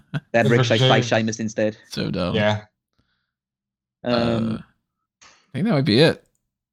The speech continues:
Speaker 1: Uh,
Speaker 3: Like,
Speaker 1: well,
Speaker 3: on
Speaker 1: yeah,
Speaker 3: T V
Speaker 1: continued
Speaker 3: stuff.
Speaker 1: the Naomi stuff. They obviously, we've talked about the, um, Natalya and Aaliyah thing. Yeah, that's basically about it. I don't think there was anything else super major, exciting, or at least worth talking about that happened.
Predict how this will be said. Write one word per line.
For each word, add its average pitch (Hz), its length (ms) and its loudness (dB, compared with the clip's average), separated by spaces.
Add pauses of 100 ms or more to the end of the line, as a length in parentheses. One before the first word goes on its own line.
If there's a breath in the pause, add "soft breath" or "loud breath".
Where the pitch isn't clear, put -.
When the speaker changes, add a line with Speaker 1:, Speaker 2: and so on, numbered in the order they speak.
(580)
Speaker 1:
Uh, 117 220 4
Speaker 3:
Like, 110 80 -4
Speaker 1:
well, 117 100 0
Speaker 3:
on 117 60 -2
Speaker 1:
yeah, 104 100 2
Speaker 3:
T 107 60 -6
V - 20 -4
Speaker 1:
continued 127 260 0
Speaker 3:
stuff. 117 60 -2
Speaker 1:
the 120 100 4
Naomi 113 380 -2
stuff. 110 300 -2
They 104 80 -4
obviously, 104 220 -6
we've 101 180 -8
talked 101 140 -2
about 98 220 -2
the, 101 320 0
um, 98 280 -6
Natalya 101 420 -2
and 101 100 -6
Aaliyah 107 340 -2
thing. 110 500 -4 (1120)
Yeah, 135 220 6
that's 127 140 4
basically 110 360 0
about 92 320 -4 (100)
it. 92 160 -2
I 82 80 -2
don't 104 120 -4
think 98 100 -10
there 92 80 -6
was 107 60 -4
anything 101 220 -6
else 107 160 -6
super - 540 -4 (300)
major, 107 420 0
exciting, 101 340 -2
or 107 80 0
at 107 40 2
least 107 180 -2
worth 98 180 -6
talking 98 280 -10
about 98 240 0
that - 100 -12
happened. 117 340 -10